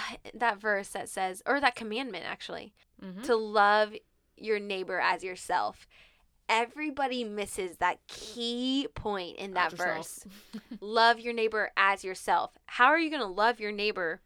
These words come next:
Speaker 1: if you don't love yourself?
Speaker 2: Exactly.
Speaker 1: You have to love yourself <laughs> first. You have to get connected to love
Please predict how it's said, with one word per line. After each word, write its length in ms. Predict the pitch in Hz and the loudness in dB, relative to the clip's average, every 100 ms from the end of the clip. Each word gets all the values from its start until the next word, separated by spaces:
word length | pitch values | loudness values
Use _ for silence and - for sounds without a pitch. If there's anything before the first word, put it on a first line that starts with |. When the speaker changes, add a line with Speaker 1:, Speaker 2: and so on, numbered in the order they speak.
| - | 2
Speaker 1:
if 200 | 240 247 | 2 2
you 140 | 247 226 | -2 -2
don't 400 | - 214 233 - | 4 4 4 -2
love 260 | 202 196 190 | -2 0 0
yourself? 640 | 190 180 - 196 185 - - _ - | -4 -8 -2 2 2 0 -12 _ -18
Speaker 2:
Exactly. 500 | 170 185 185 - 247 | -8 -6 -6 -6 -4
Speaker 1:
You 80 | 254 | 2
have 280 | 247 247 - | 8 8 6
to 100 | 269 | 2
love 160 | 240 233 | 2 4
yourself 400 | 233 - 226 233 | 0 4 2 2
<laughs> 40 | |
first. 640 | - 233 208 - - - - - - - _ | 4 6 4 -4 -8 -12 -16 -20 -20 -20 _
You 160 | 247 233 | -2 2
have 200 | 247 254 | 4 2
to 100 | 269 | 0
get 200 | 262 - | -2 -4
connected 440 | 247 240 - 240 | 0 0 0 -2
to 100 | 233 | -2
love 240 | 220 226 | -2 -2